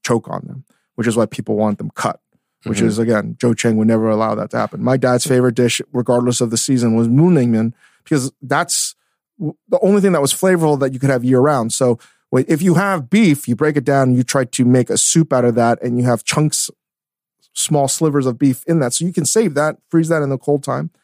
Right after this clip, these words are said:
Speaker 1: And you have dongchimi or white kimchi and all those flavors. So to mix those together, that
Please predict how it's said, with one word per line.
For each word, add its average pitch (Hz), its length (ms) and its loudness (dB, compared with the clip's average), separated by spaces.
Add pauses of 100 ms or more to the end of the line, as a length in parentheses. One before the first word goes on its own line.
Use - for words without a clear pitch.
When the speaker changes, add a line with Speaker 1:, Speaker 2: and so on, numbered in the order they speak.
(340)
Speaker 1:
And 147 120 2
you 156 80 4
have 156 320 -2 (100)
dongchimi 160 640 2
or 135 140 2
white 143 200 0
kimchi 135 520 0
and 131 100 -2
all 127 140 2
those 123 180 0
flavors. 147 400 0
So 135 240 0 (1400)
to - 100 0
mix 160 360 2
those 180 220 2
together, 131 800 0 (720)
that 127 220 -2